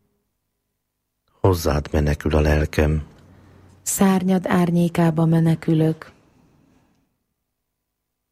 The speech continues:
Speaker 2: amíg a veszedelem elvonul.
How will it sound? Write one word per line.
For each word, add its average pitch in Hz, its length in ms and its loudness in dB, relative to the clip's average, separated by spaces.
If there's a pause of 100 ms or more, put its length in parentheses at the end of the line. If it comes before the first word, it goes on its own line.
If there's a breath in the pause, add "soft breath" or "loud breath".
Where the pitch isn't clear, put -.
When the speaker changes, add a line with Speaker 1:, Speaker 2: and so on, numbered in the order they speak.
(420)
Speaker 2:
amíg 180 360 2
a 160 100 0
veszedelem 156 760 0
elvonul. 151 760 2